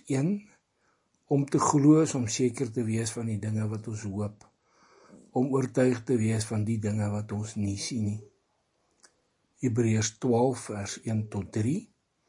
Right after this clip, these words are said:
"Terwyl ons dan so groot skare geloofsgetuies rondom ons het,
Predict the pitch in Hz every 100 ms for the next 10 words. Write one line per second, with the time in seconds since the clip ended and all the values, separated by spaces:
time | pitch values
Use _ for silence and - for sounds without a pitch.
0 | _ - _ _ _ - 175 160 165 170
1 | 151 151 139 151 151 139 143 147 143 -
2 | 135 123 123 120 117 107 113 110 110 107
3 | 110 110 110 104 95 107 110 117 113 110
4 | 107 92 92 -